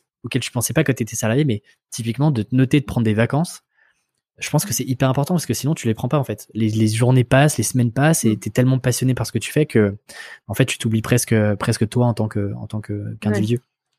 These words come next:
Speaker 2: Et tu disais que c'était un peu en off que t'avais entendu, euh, des histoires de, de burn-out, euh, chez les freelances. Est-ce que c'est des choses qui sont, euh, que t'as entendues dans, dans les cercles de, de tes invités, euh,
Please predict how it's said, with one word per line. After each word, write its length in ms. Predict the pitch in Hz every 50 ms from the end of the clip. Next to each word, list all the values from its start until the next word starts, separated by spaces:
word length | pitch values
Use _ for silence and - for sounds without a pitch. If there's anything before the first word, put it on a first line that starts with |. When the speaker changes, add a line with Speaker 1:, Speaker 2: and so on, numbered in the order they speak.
| _ _ _ _ _ _ _ _ _ _ _ _ _ _ _ _ _ _ _ _ _ _ _ _ -
Speaker 2:
Et 100 | 208 208
tu 140 | 190 233 214
disais 400 | 202 233 220 220 277 302 311 302
que 160 | - 262 226
c'était 320 | - - 208 196 196 226
un 160 | 214 208 202 208
peu 180 | 190 254 247
en 160 | 220 202 175 -
off 300 | 226 240 269 277 - -
que 120 | - 220
t'avais 380 | 208 190 196 190 185 190 214 208
entendu, 600 | 202 196 190 214 202 208 214 233 247 254 254 254
euh, 160 | 233 202 190
des 260 | 185 185 185 185 180
histoires 380 | 196 190 - 220 208 214 220 208
de, 360 | 190 190 185 180 180 180 180 175
de 80 | 180 185
burn-out, 680 | 170 180 190 196 202 208 214 226 233 233 247 233 -
euh, 360 | 226 196 185 185 180 180 180
chez 180 | 185 - 208 190
les 220 | 180 190 185 185
freelances. 500 | 185 - - 202 190 226 277 370 381 381
Est-ce 160 | - 208 202
que 80 | - 233
c'est 180 | 226 233 247 202
des 140 | 190 196
choses 240 | 190 190 254 262 262
qui 140 | - - 196
sont, 260 | 185 - 208 208 208
euh, 320 | 202 190 185 180 180 180 185 185 - _ - - - - - _ _
que 80 | - 214
t'as 180 | 208 190 214 208
entendues 680 | 202 202 190 226 214 220 220 214 233 240 247 254 254 233
dans, 240 | 208 202 202 196
dans 100 | 190 190
les 120 | 190 190 196
cercles 520 | 190 - 214 220 214 - - 214 196 190
de, 280 | 185 196 190 190 185 185
de 120 | 180 190
tes 260 | 185 190 196 196 185
invités, 840 | 202 202 196 208 202 214 190 185 247 247 269 277 285 302 311 302 277 240
euh, 260 | 208 202 196 196